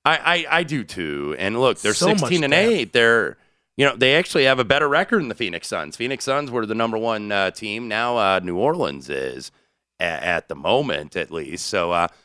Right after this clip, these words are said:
Speaker 1: look, New Orleans, and you, you called it over the summer, even before the season started here,
Speaker 2: Mm-hmm.
Speaker 1: as we reached into the fall. You said,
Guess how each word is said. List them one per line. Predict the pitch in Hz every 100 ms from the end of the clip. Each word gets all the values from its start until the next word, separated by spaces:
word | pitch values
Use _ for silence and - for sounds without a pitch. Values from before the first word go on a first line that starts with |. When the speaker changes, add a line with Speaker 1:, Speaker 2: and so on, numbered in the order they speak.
| _
Speaker 1:
look, | - 139
New | 123 147
Orleans, | 147 160 160 151
and | 143
you, | 139 143
you | 143 160
called | 156 170 165 117
it | 110
over | 107 98
the | 82
summer, | - 123 92
even | 92 90
before | 92 92 113 104
the | 85 85
season | 107 107 90 78
started | 78 90 78 76
here, | 104 80
Speaker 2:
Mm-hmm. | 78
Speaker 1:
as | 73
we | 80
reached | 82 82 90
into | 90 76
the | 71
fall. | 110 107 90
You | 85 82
said, | 98 85